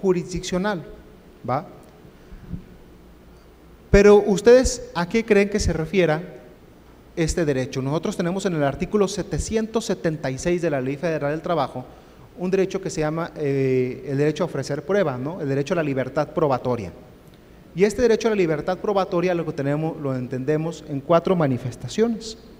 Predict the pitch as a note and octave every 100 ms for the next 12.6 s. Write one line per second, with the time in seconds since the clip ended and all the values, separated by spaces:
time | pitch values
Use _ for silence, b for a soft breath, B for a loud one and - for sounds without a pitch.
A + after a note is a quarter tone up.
0 | - - - - - - C3 C#3 D#3+ F#3
1 | A#3+ A#3 A3 F#3 E3+ F3 F3+ E3 G3 F#3
2 | D3 C3+ C#3+ D#3 F3 C3 B2 C#3 F3+ D#3+
3 | D3+ D#3+ B2 B2 D3+ - B2+ B2 C#3 C#3
4 | E3 D3 D3+ D#3 D#3 D3 - D#3 E3 F3
5 | D#3 E3+ E3+ C3 B2 C3+ C#3+ C3 C#3+ B2+
6 | B2 C#3 - E3+ C3 C#3 C#3+ B B B
7 | - - E3 - F#3+ F3 F3 F3+ F3+ B
8 | B B - E3+ F3 F3+ - D3+ C#3+ C#3+
9 | C#3+ D#3 D3+ - B2+ A#2 A2+ A#2+ A2 F2+
10 | F2+ F#2 - - - - - F#3+ G3+ G3+
11 | G3+ G3+ G3+ F#3+ G3+ G3+ F#3+ - - D#3+
12 | D3+ E3+ F3+ G3 G3+ C4